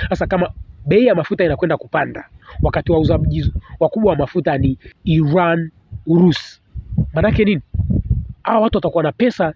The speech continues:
nyingi zaidi ya kupigana, alafu hao wanaopigana nao wana maisha kweli? Yaani tunatengeneza na ile picha ya kiuchumi. Hii vita magharibi wana, wana mtaji wa kupigana. Magharibi walikuwa hawana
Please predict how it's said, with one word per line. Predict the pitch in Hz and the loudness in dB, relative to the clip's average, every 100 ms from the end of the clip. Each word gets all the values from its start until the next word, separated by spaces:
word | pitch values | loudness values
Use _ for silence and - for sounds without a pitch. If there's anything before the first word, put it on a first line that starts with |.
| - | -4
nyingi | 180 220 165 | -2 0 0
zaidi | 180 214 | 0 0
ya | |
kupigana, | 139 - 165 143 139 143 _ - - | -2 -2 0 0 -2 -8 _ -20 -6
alafu | - - - | -2 -2 -2
hao | 214 254 | 0 2
wanaopigana | 220 240 190 202 202 | 2 0 2 2 2
nao | 233 220 - _ - - - | 2 0 -4 _ -20 -10 -4
wana | 160 | 0
maisha | 165 202 214 | 2 2 2
kweli? | 190 135 - - | 0 -2 -6 0
Yaani | 285 - - | 0 0 -2
tunatengeneza | 254 247 247 294 269 | 0 2 4 4 4
na | 202 170 - - - | 4 4 2 0 0
ile | 214 202 | 2 2
picha | 208 - | 2 2
ya | 196 | 0
kiuchumi. | - 160 - 196 165 120 - _ | 0 -4 -2 0 0 -2 -10 _
Hii | 202 190 | 2 4
vita | 165 160 156 | 2 0 -2
magharibi | 139 131 127 175 170 143 - | -2 -4 -2 0 0 -4 -6
wana, | 139 135 127 117 120 - | -4 -4 -4 -6 -6 -2
wana | 147 135 - 131 | 0 2 0 0
mtaji | 123 - - 180 220 196 | -4 -4 -2 0 2 2
wa | 165 | 2
kupigana. | - - - 131 156 185 220 220 123 - - - | 2 0 0 2 2 2 2 0 -2 -8 -12 -2
Magharibi | 160 160 175 180 | 0 2 2 2
walikuwa | 151 143 135 170 151 | 2 2 0 0 -2
hawana | - 131 139 156 156 156 151 143 | -2 -2 2 2 2 0 -2 0